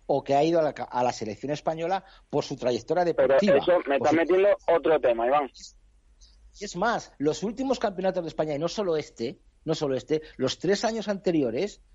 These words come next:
Speaker 1: también va-, había esta norma
Speaker 2: ¿Y
Speaker 1: y no
Speaker 2: por,
Speaker 1: se
Speaker 2: y por
Speaker 1: apuntaban.
Speaker 2: qué no ha ido nadie? Porque le importan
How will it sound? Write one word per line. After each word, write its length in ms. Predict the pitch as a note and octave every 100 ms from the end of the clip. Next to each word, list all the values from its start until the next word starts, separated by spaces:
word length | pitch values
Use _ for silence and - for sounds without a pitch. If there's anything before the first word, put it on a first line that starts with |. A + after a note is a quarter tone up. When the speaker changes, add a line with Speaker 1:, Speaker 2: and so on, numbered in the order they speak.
| - -
Speaker 1:
también 380 | - C#3 G3+ C4+
va-, 100 | G#3+
había 240 | - E3 E3
esta 240 | - C3+
norma 380 | F3 F#3+ B2 F#2
Speaker 2:
¿Y 220 | D#3+ A#3+
Speaker 1:
y 40 | C3+
no 60 |
Speaker 2:
por, 80 | C#4+
Speaker 1:
se 120 | A3
Speaker 2:
y 80 | D#3
por 120 | E3+ C#3+
Speaker 1:
apuntaban. 180 | C#3 E3+
Speaker 2:
qué 80 | D#3
no 80 |
ha 80 | E3+
ido 200 | F3 F3
nadie? 400 | F3+ F#3 D#3 C3 A2
Porque 340 | C#3+ D3 B2+ C#3
le 100 | C3+
importan 580 | C3+ D3 E3+ - G3+